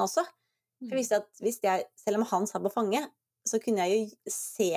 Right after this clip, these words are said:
Speaker 1: på noe som hun likte å se på, ehm, sitte og tegne med henne og gi henne tid.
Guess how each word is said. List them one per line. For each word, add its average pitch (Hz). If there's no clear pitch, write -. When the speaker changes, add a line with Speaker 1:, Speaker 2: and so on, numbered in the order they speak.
Speaker 1:
på 214
noe 190
som 190
hun 190
likte 208
å 180
se 180
på, 185
ehm, 175
sitte -
og -
tegne 175
med 180
henne 185
og 175
gi 185
henne 185
tid. 269